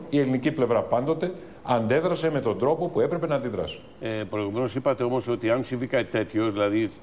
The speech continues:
Speaker 2: προσβάλλουν τα εθνικά μας κυριαρχικά δικαιώματα,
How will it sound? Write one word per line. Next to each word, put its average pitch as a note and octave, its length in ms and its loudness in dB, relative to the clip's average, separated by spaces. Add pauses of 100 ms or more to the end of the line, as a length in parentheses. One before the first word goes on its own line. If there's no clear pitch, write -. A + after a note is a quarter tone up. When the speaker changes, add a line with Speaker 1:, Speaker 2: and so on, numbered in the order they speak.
(440)
Speaker 2:
προσβάλλουν G#2 340 0
τα A#2 60 -2
εθνικά G#2 340 -2
μας G#2 160 -2
κυριαρχικά G2+ 440 -2
δικαιώματα, F#2+ 640 -2